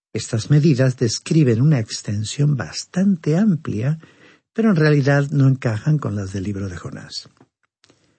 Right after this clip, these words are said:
La ciudad de Nínive estaba emplazada en una llanura casi totalmente rodeada de ríos. El río Tigris llegaba a un punto en el que el río Zab se le unía,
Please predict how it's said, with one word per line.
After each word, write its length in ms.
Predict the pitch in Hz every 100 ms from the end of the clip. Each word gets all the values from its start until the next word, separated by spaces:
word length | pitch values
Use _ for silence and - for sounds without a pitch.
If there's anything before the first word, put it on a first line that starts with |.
| _ _ _ _
La 200 | - 190
ciudad 300 | 165 196 208
de 120 | 196 143
Nínive 480 | 165 165 160 170 -
estaba 360 | 120 - 202
emplazada 600 | 190 156 139 123 175 156
en 100 | 120
una 180 | 151 151
llanura 520 | 110 98 123 185 156
casi 320 | - 190 - 143
totalmente 1040 | - 117 - 202 180 156 180 180 160 170
rodeada 420 | 131 117 143 151
de 120 | 139
ríos. 540 | 127 101 76 - - - _ _ _ _ _ _ _ _
El 120 | 143
río 220 | 135 170 123
Tigris 600 | 185 156 127 151 - -
llegaba 540 | 131 123 160 160 143
a 80 | 127
un 280 | 180 170 -
punto 640 | - 170 170 - 170 -
en 140 | - 143
el 280 | 143 135 -
que 120 | 135
el 120 | 127
río 300 | 143 190 165
Zab 480 | - - 190 208 139
se 220 | - 170
le 140 | 160
unía, 540 | 135 156 185 127 120